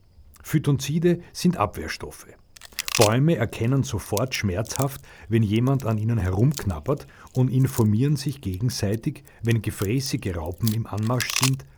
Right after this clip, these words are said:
Blattläuse sich in der Krone breit machen oder sie einfach Durst haben. Dabei sind Bäume und Pflanzen wahre Meister der Kommunikation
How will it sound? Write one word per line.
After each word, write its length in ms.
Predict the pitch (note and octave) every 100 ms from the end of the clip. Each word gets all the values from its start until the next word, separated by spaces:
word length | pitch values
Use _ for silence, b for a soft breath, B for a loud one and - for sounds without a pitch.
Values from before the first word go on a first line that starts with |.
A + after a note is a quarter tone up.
| b
Blattläuse 800 | - G#2+ - B2 G2+ G#2+ G2 A#2+ -
sich 280 | - A2 G#2
in 80 |
der 100 | F2+
Krone 380 | E2 F2+ G2+ A2
breit 320 | - D#2+ G2+
machen 380 | B2 A#2+ - B2 B B B B
oder 180 | D3 D3+
sie 180 | F3+ A#2
einfach 340 | E2+ E2+ C3+
Durst 360 | - G2 - -
haben. 240 | - - - _ _ - - - _ _ B B B
Dabei 260 | C3+ D3+ F3+
sind 240 | F3 C3
Bäume 400 | G#2 F#2+ C3 D3+
und 180 | G#2+ -
Pflanzen 520 | E2+ E2+ G#2 - B2+ B B
wahre 400 | F2+ F#2 A#2 B2+
Meister 440 | G2 F2 F2+ -
der 120 | G2+ -
Kommunikation 960 | A2 G2+ F#2+ - F2+ - E2+ F#2 B2